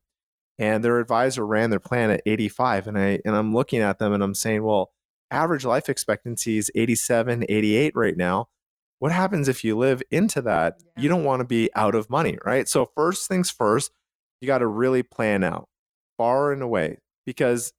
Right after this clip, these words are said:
Speaker 1: most people, you know, our parents and grandparents, Luann, their number one concerns were dying too soon.
Speaker 2: Mm-hmm.
Speaker 1: Our concerns are living too long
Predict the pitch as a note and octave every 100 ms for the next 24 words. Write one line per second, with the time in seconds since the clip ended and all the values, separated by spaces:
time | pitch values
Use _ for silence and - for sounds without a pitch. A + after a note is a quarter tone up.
0 | _ A#2 B2 C#3+ - E3 D#3+ D#3+ D3 D3
1 | A#2 B2 A#2+ - C#3+ - C#3 D3 D#3+ D3
2 | G#2+ G#2+ A#2+ D3 D3+ D3+ - D3+ E3 F3+
3 | - _ _ _ - D#3 F#3 C#3 A#2 A2+
4 | A#2+ G#2+ - B2 A#2 A2+ F#2+ G#2+ G#2+ G2
5 | - - A2 - C#3 A#2+ - _ - F3+
6 | D#3 F#3+ A3+ B2 F3 - - F#2+ F#2 G2+
7 | F#2 F#2+ A2 G2 F2 B2+ G2+ A2 A#2+